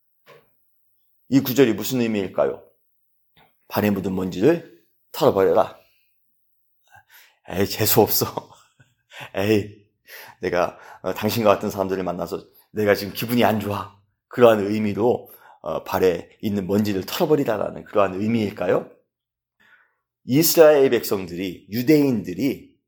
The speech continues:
어, 이방인 지역을 여행한 이후에 유대 땅에 들어올 때 항상 하는 행위가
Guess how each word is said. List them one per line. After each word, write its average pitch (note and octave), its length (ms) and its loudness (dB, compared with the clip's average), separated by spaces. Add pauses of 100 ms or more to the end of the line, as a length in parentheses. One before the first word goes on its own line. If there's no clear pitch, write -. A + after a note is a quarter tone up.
(560)
어, D2+ 160 -12
이방인 D3 720 4
지역을 G2 800 -4
여행한 A2 640 0
이후에 G#2 880 0 (420)
유대 C3+ 380 2
땅에 A#2 320 -2
들어올 F#2+ 340 -6
때 G2 320 2
항상 C#3 380 -2
하는 C3 500 -2 (420)
행위가 A2+ 680 2